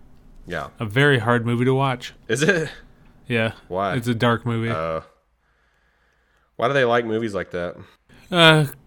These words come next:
Speaker 2: 'cause it's, uh, if you're unhappy, it's, it's art.
Speaker 1: <laughs> If you're unhappy, it's art. Welcome to our podcast.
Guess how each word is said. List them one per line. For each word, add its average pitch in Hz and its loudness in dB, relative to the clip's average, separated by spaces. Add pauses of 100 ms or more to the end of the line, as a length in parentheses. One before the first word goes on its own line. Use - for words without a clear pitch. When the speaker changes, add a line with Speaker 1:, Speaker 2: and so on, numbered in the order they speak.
(100)
Speaker 2:
'cause 147 2
it's, 135 0
uh, 120 2 (220)
if 160 -2
you're 151 6
unhappy, 143 4
it's, - -4 (200)
it's - -10
art. 120 -4 (680)
Speaker 1:
<laughs> - -18 (580)
If 98 -12
you're 104 -8
unhappy, 180 0
it's 135 -8
art. 90 -4 (220)
Welcome 107 -6
to 117 -6
our 101 -2
podcast. - -12